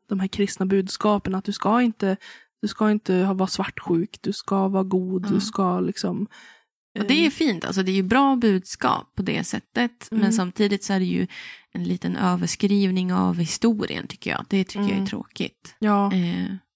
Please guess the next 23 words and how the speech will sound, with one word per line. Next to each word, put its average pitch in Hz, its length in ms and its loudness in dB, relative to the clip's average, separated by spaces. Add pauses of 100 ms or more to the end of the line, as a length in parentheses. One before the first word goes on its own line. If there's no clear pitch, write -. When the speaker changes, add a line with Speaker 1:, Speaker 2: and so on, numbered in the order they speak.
(340)
Speaker 2:
att - 60 -14
man 180 120 0
kanske 185 200 -2
ska - 80 -4
vara - 100 -2
uppmärksam - 540 -4
på - 80 -2
det. 180 280 -2 (480)
Och 214 140 0
samtidigt 190 360 2
så 185 60 0
här, 175 100 2
gör 175 320 2
det 208 80 2
ju 190 60 0
ingenting. 190 380 -4
Det 175 60 -2
är - 20 0
ju 175 60 -2
inte 175 140 -6
så 175 80 -2
att 180 60 -6
man, 175 320 -4